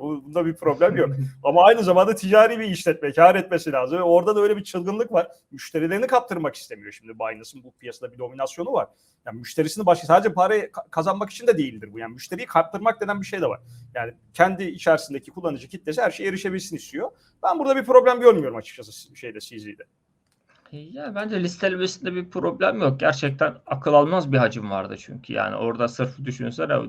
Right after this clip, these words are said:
Speaker 2: milyarlarca dolarlık bir hacim var orada. Sırf komisyon ücretlerinden bütün borsalar çok ciddi kar etti bu ay. Bütün borsalara artı yazdı yani en dandik borsası, en büyük borsaya kadar.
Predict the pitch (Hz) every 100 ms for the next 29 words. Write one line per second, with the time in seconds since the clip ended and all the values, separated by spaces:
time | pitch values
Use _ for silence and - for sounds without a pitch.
0 | - - _ - 117 110 110 113 131 135
1 | 117 110 107 117 120 - 110 110 143 131
2 | 110 110 110 107 - - - - 113 127
3 | 143 127 131 131 123 131 139 120 - 143
4 | 123 120 117 120 135 135 131 123 113 131
5 | 131 127 135 131 101 107 107 107 131 113
6 | 110 113 - 101 120 113 - 127 107 104
7 | 107 98 98 95 98 101 98 135 107 104
8 | - - - 53 - - _ - - -
9 | - 135